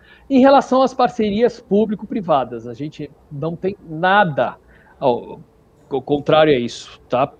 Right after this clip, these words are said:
Muito pelo contrário, a gente entende que elas são importantes, tá certo? Em várias situações, né? E que é possível, sim, a gente desenvolver parcerias entre o privado, desde que haja recursos de interesse do setor privado, haja recursos,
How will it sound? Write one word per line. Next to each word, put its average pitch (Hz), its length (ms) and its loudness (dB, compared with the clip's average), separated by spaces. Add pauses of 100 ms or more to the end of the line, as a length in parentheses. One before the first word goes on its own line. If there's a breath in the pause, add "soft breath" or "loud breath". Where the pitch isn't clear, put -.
Muito 185 500 2
pelo 185 240 4
contrário, 160 500 2
a 185 40 0
gente 185 400 -4
entende 196 580 2
que - 100 -4
elas 180 220 2
são 175 240 -2
importantes, 175 840 -4 (380 soft breath)
tá 117 80 -6
certo? 151 340 -2
Em 139 40 -10
várias 170 400 0
situações, - 680 -8 (280)
né? 208 240 0 (400 loud breath)
E 175 100 -8
que 202 180 0
é 202 80 8
possível, 226 680 0
sim, 214 400 -8
a 190 40 -8
gente 190 220 -12
desenvolver 175 400 -6
parcerias 151 760 -8 (180)
entre 143 340 -12
o 156 80 -8
privado, 196 540 2
desde 185 240 -10
que 180 140 0
haja 220 240 4
recursos 165 520 -4
de 139 60 -14
interesse 160 500 2
do - 60 -16
setor 131 240 -10
privado, 151 480 2
haja 165 180 0
recursos, 151 680 -4